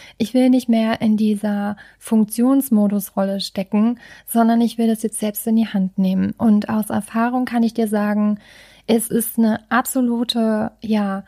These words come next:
Bereicherung und Abkürzung, wenn du jemand an deiner Seite hast, der dich da an die Hand nimmt. Und ich kann dir sagen, meine Arme sind offen.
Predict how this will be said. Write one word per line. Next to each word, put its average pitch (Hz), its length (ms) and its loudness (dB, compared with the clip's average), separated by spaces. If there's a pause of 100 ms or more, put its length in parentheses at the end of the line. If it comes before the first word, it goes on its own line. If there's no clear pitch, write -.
(280)
Bereicherung 233 880 2
und 202 540 2
Abkürzung, 226 800 -2
wenn 226 160 4
du 226 80 4
jemand 208 340 2
an 208 100 0
deiner 202 260 -2
Seite 208 360 -4
hast, 202 400 -4
der 214 240 0
dich 214 220 -2
da 202 320 -2 (260)
an 247 180 0
die 269 140 0
Hand 208 240 0
nimmt. 208 480 2
Und 208 320 0
ich - 140 -8
kann 254 160 0
dir 269 100 2
sagen, 220 300 0
meine 214 280 0
Arme 202 240 0
sind 226 200 0
offen. 214 420 2